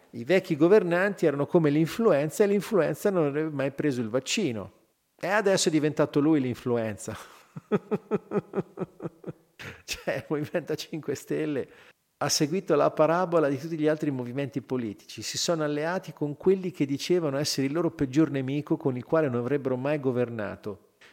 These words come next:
Così come ha fatto Renzi, che ha detto che quando perse il referendum, non mi ricordo cosa, si sarebbe dimesso dalla politica, sarebbe sparito dalla politica, invece è ancora lì.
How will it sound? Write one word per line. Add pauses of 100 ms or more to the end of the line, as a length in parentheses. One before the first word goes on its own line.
(100)
Così
come
ha
fatto
Renzi,
che
ha
detto
che
quando
perse
il
referendum,
non
mi
ricordo
cosa,
si
sarebbe
dimesso
dalla
politica,
sarebbe
sparito
dalla
politica,
invece
è
ancora
lì.